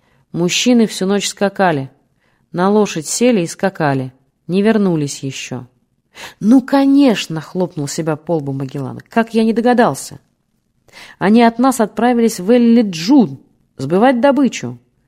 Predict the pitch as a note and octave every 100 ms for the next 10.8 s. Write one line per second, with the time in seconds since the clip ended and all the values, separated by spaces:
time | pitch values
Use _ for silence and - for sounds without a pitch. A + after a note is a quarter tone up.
0 | _ _ _ - D#3 - A#3+ C4+ B3+ B3+
1 | D#4 D#4 B3+ C4+ B3+ A#3+ A3 G#3 G3+ G3
2 | F#3 F#3 _ - - _ _ - D#3 F#3
3 | G#3+ A#3 A#3+ - B3 A#3 A#3 G#3+ G#3 -
4 | G#3 G3+ - G3+ G3 F#3+ F3 - E3+ E3+
5 | - E3 C#3 - B2+ F#3 C4 D4+ F#3 E3
6 | F#3+ F3+ E3 F3 E3 D#3+ G3 G3 D3+ -
7 | C3+ C3+ _ _ _ _ - - - F#3+
8 | E3 D3 D3 D#3 G3+ - D#4+ - C4+ -
9 | - F#3 - C#3+ C#3 C3 B2+ - _ _
10 | - B3 - B3+ F#3+ F3+ D#3